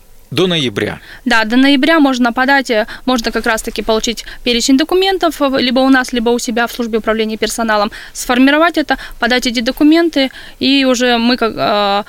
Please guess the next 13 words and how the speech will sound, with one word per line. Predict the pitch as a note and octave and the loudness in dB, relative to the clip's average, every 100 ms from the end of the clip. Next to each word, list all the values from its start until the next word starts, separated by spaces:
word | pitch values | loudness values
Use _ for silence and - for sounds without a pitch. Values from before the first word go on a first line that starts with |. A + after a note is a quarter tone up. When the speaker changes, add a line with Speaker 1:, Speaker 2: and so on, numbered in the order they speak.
| - | -6
Speaker 2:
направим | A#3+ A#3+ C4 B3 A#3 | -2 0 0 0 0
на | A#3 | -2
согласование, | - A#3+ A#3 C4 D4+ E4 | -2 -2 -2 0 2 4
ну, | C#4 | 2
понятно, | C4 A#3+ A3+ | 2 0 0
да, | G#3+ | -2
что | B3 - | -2 -2
необходимо | A#3 G#3+ A3+ A3 | -2 -2 -4 -4
будет | A3 A3 | -6 -8
согласовать | - A3 A3 A#3+ G#3+ A3 | -6 -4 -4 -2 -2 -2
кандидатов, | A3+ A3+ C#4 B3 - - | -4 -2 -2 -2 -6 -4
проверить | B3+ B3+ B3 A3 | -2 0 -2 -4
все, | - B3 A#3+ | -4 -4 -4